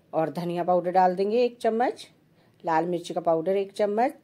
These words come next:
तीखा भी आप अपने हिसाब से ही रखें। कई लोग कम खाते हैं, कई लोग ज़्यादा खाते हैं। और बस हमें इतने ही मसाले डालने हैं, कोई गरम मसाला नहीं डालना है, कोई कुछ भी नहीं डालना है।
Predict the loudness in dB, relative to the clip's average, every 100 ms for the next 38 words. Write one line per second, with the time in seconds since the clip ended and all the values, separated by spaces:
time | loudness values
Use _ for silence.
0 | _ -6 -2 2 2 2 2 2 0 -4
1 | -4 -4 -6 -4 -6 -6 -10 -6 -6 -6
2 | -4 -6 -6 -14 -20 _ -2 0 0 2
3 | 0 0 -6 -10 -8 -8 -4 -4 -2 -2
4 | -4 -2 -2 -2 -6 -8 -6 -4 -4 -4
5 | -8 -20 -10 2 2 2 4 6 6 0
6 | -10 -10 -6 -4 -6 -6 -2 0 2 0
7 | 0 0 0 2 2 2 2 0 0 -2
8 | -2 -2 -2 0 0 0 -4 -2 -2 -2
9 | -2 -4 -2 0 0 -2 -4 -4 -4 -4
10 | -6 -12 -12 -8 -4 -2 0 0 -4